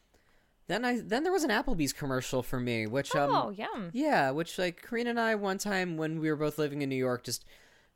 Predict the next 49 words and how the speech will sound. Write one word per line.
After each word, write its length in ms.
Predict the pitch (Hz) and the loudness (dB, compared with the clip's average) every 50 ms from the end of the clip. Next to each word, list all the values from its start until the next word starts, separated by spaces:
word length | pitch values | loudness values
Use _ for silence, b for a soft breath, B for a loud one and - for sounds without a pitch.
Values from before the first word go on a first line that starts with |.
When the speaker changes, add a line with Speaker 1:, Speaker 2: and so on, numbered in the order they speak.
| b - | b -12
Speaker 2:
Maybe 240 | - - 127 135 160 | -8 -4 0 4 4
Speaker 1:
we 60 | 170 | 6
were 60 | 185 | 6
Speaker 2:
around 100 | 185 - - | 6 4 4
Speaker 1:
bored. 280 | 156 160 165 185 185 | 6 6 6 4 2
Speaker 2:
this 80 | - 294 | 0 -2
time. 240 | 370 359 247 185 180 | -2 -2 -2 -4 -4
Who 100 | 190 240 254 | -6 -8 -6
knows? 300 | 262 302 302 226 160 156 - | -6 -6 -6 -6 -6 -4 -2
Speaker 1:
It 80 | 160 | 0
may 160 | 170 180 185 214 | 2 2 2 2
be 140 | 240 240 | 2 2
around 240 | 233 208 196 190 190 | 2 4 4 2 2
this 140 | 185 180 - | 0 -2 0
time. 240 | - 180 170 170 175 | 2 2 2 2 2
Who 140 | 185 185 175 | 0 0 2
knows? 320 | 160 143 139 139 139 - b b b b b b b b - | 2 4 2 2 0 -2 b b b b b b b b -14
We 220 | - 131 175 202 | -8 -4 -2 -2
just 180 | - 247 226 - | 0 -2 0 0
went 160 | 214 208 208 | 0 0 0
to 100 | - 214 | 0 0
an 80 | 208 - | 0 0
Applebee's 520 | - 147 160 160 165 151 147 151 147 139 | 2 0 0 0 -2 -2 -2 0 -2 -2
for 140 | - - 139 | -2 -4 -4
drinks 300 | 127 139 139 139 131 - | -4 -2 -4 -4 -2 -4
and 80 | 127 120 | -2 -2
appetizers 680 | 117 117 - 120 - 131 113 107 107 110 110 107 104 - _ _ - | -2 -2 -4 -4 -4 -2 -2 -2 -2 -2 -4 -6 -6 -10 _ _ -8
just 280 | - 147 147 135 - - | -2 -2 -2 -2 -2 -4
'cause 260 | - 123 104 90 92 | -2 -2 -2 -2 -4
one 180 | 95 104 98 92 | -6 -6 -6 -4
day. 220 | 92 92 90 92 - - b b b b b b - | -4 -4 -4 -4 -8 -12 b b b b b b -8
Speaker 2:
You 100 | 233 254 | -4 -2
know, 120 | 254 247 | 0 0
you 160 | 233 240 240 233 | 0 0 -2 -2
live 160 | 226 220 220 | -2 -4 -4
in 60 | 233 | -4
the 60 | 220 202 | -6 -4
greatest 360 | 196 190 185 180 185 185 - | -4 -4 -4 -4 -4 -6 -8
city 220 | - 180 185 180 | -10 -8 -6 -6
in 80 | 175 175 | -4 -4
the 80 | 175 170 | -4 -2
world 480 | 170 170 165 165 170 175 175 180 196 - _ _ _ | -2 0 0 0 0 -2 -4 -6 -14 -20 _ _ _
with, 260 | - 190 180 175 170 190 | -8 -6 -4 -4 -4 -2
like, 320 | 185 175 160 160 - - - | -2 -2 -2 -2 -6 -12 -20
so 220 | - - - 185 175 | -12 -6 -4 -4 -2
much 260 | 170 170 165 160 - | -2 -2 -4 -4 -6
food 340 | - - 185 175 175 170 170 | -12 -10 -8 -6 -6 -4 -6
and 240 | 165 160 156 156 - | -6 -8 -8 -12 -10
whatever, 580 | - 180 180 170 160 160 156 160 170 175 180 | -6 -4 -4 -2 -2 -2 -2 0 0 -2 -2